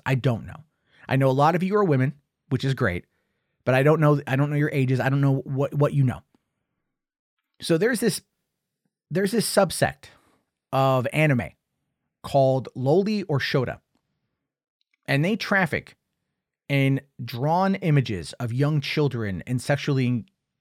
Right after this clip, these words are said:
engaging situations. And to me, it's pedophilic. To me, it's disgusting. But to a lot of people out there, it is very much something worth defending because it falls under the free speech category.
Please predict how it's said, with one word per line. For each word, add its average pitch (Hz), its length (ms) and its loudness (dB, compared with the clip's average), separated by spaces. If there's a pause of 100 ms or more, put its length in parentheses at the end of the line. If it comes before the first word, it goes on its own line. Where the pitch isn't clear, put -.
(180)
engaging 120 460 -2
situations. - 600 -10 (1500)
And 147 340 2 (340)
to - 120 0
me, 254 220 4
it's 247 120 -2
pedophilic. - 480 -4 (200)
To 135 80 -2
me, 151 200 0
it's 90 100 -8
disgusting. - 540 -10 (1300)
But 131 120 -6
to 135 120 -2
a - 20 0
lot 127 240 0
of 123 60 -4
people 202 280 4
out 82 200 -4
there, 62 260 -12 (240)
it 135 120 2
is 131 280 0
very 147 480 0
much 185 400 2
something 143 480 2
worth 123 200 -2
defending 135 520 0
because 143 680 -2
it 151 180 -6
falls 135 400 0
under 127 280 -2
the 120 80 -6
free 120 380 -2
speech 104 360 -6
category. 117 460 -4